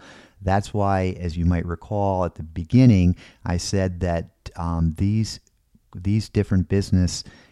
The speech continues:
entities are, uh, creatures of statute, in this case, state statute. And that's why it's critical that you consult with an attorney in the state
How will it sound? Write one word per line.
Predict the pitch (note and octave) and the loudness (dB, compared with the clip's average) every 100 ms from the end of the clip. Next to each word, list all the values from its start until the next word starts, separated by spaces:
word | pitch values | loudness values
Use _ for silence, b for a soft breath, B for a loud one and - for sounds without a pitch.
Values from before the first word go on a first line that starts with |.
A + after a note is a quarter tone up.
| B - | B -2
entities | F#2 F#2 D#2+ - E2+ E2+ D#2 - | 0 0 -2 -4 0 0 -2 -4
are, | F2 E2+ E2 - _ | -4 -2 -2 -4 _
uh, | - E2 | -8 -8
creatures | - A2 G#2+ - F2+ E2+ - | -4 0 0 0 0 0 -4
of | - E2 D#2 D2+ | -6 -4 -4 -4
statute, | - - G2 F#2+ - - D#2 - - F#2 | -6 -2 -2 -2 -6 -8 -8 -8 -12 -4
in | D#2+ D#2+ D#2+ | 0 0 0
this | F2+ F2 | -4 -4
case, | - E2+ D#2+ | -4 -4 -2
state | C#2+ - F2+ F#2+ | -4 -2 -2 -2
statute. | - - D#2+ D#2 - D#2+ D2+ | -6 -6 -4 -6 -8 -8 -6
And | D#2+ E2 | 0 2
that's | F#2 - | 2 0
why | F#2+ E2 | -2 -2
it's | E2 E2 - | -2 -6 -8
critical | - C#3+ D3+ - B2+ E2 - B B B B | -2 2 2 0 -4 -4 -8 B B B B
that | E2+ F2+ F2 - - | -2 0 0 -2 -6
you | E2+ F2 F2+ F2 | -4 0 0 0
consult | F#2+ F2 - F#2+ F#2 E2+ | 0 -2 0 -2 -2 -4
with | E2+ E2+ E2 - | -4 -2 -2 -4
an | F2+ E2 | -2 -2
attorney | - - A2 G#2 F2+ | -2 -4 0 2 2
in | E2+ F#2 E2+ | -2 0 0
the | |
state | E2 - - F#2+ F#2 F2 | 0 -6 -4 -2 -2 -4